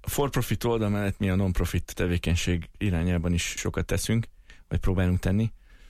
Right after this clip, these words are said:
Tavaly novemberben egy alapkövet tettünk le a Mintafarmunktól nem messze,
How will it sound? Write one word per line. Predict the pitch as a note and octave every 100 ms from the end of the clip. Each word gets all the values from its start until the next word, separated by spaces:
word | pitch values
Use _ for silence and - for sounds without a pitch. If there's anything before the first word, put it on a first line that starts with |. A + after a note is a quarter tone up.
| - - -
Tavaly | A2 A2 G#2 G2 F2+ E2+
novemberben | - G#2+ G2 F#2+ F2+ F#2+
egy | F2+ F2+
alapkövet | F#2 F2 - F2 E2+
tettünk | F2+ - F2+
le | F2 E2 E2+ - - -
a | -
Mintafarmunktól | G2 G2+ F#2+ F2+ F#2 F2+ F2+ - F2
nem | D#2+
messze, | E2+ G#2+ - B2